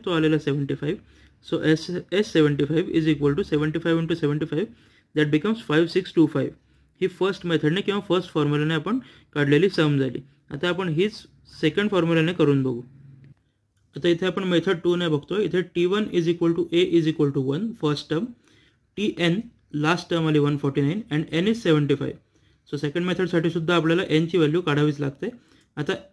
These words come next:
सेकंड फॉर्म्युला जो आहे, S N is equal to N by two in bracket T one plus T N.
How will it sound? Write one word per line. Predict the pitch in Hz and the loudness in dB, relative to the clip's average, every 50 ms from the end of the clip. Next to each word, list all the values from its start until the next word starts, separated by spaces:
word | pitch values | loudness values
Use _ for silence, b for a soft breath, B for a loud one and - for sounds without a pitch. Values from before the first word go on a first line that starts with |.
| - - | -8 -6
सेकंड | - 160 - 208 208 - | -6 -4 -2 -4 -2 2
फॉर्म्युला | 170 156 156 165 180 185 196 | 2 2 2 2 2 2 2
जो | 190 180 196 | 2 2 2
आहे, | 160 147 139 156 208 247 b b b b b b _ _ - | 2 2 0 -2 -6 -8 b b b b b b _ _ -2
S | 170 175 170 - 185 | -2 -2 0 0 0
N | 196 226 240 233 - | 0 0 -2 -2 0
is | 165 156 160 | 0 2 2
equal | 151 - 156 151 151 | 2 2 2 2 2
to | 165 - - | 2 0 0
N | 151 156 165 | 0 0 0
by | 180 180 180 180 | 0 0 -2 -2
two | 175 190 226 240 - - _ | -4 -6 -6 -8 -14 -12 _
in | 156 156 156 147 | -4 -2 0 0
bracket | 151 147 190 185 180 - - | 0 0 -2 -4 -4 -2 0
T | 160 160 - _ - | 0 0 0 _ -2
one | 180 240 254 - - _ - | -2 -2 -2 -4 -8 _ -4
plus | 165 185 170 - - | -4 -4 -4 -2 0
T | 156 147 135 | 2 2 2
N. | 131 139 | 0 -2